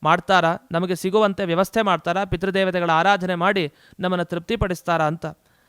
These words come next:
ಆಗ ಪಿತರಃ ಕ್ಲಿಷ್ಟಾಃ ಕಾಂಕ್ಷಂತಿ ಅಣುಮಪಿ ಅನ್ವಹಂ ಜಲಂ. ಸ್ವಲ್ಪ ಪ್ರತಿ ದಿವಸ ನೀರಾದ್ರೂ ನಮಗೆ ಸಿಗತ್ತಾ ಅಂತ ಬಯಸ್ತಾ ಇರ್ತಾರೆ. ಹಾಗಾಗಿ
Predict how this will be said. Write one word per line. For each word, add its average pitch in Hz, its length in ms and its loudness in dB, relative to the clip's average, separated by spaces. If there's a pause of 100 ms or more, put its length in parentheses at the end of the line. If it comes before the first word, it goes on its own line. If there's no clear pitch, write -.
(280)
ಆಗ 190 240 4 (540)
ಪಿತರಃ 202 340 0
ಕ್ಲಿಷ್ಟಾಃ 202 800 -2
ಕಾಂಕ್ಷಂತಿ 196 640 0
ಅಣುಮಪಿ 240 640 4
ಅನ್ವಹಂ 226 360 2
ಜಲಂ. 180 240 -2
ಸ್ವಲ್ಪ 208 460 0
ಪ್ರತಿ 190 500 -2
ದಿವಸ 220 220 -4 (420)
ನೀರಾದ್ರೂ 226 460 4
ನಮಗೆ 208 320 0 (100)
ಸಿಗತ್ತಾ 175 520 0 (560)
ಅಂತ 190 220 -2 (300)
ಬಯಸ್ತಾ 180 420 0
ಇರ್ತಾರೆ. 165 480 -2 (340)
ಹಾಗಾಗಿ 180 600 0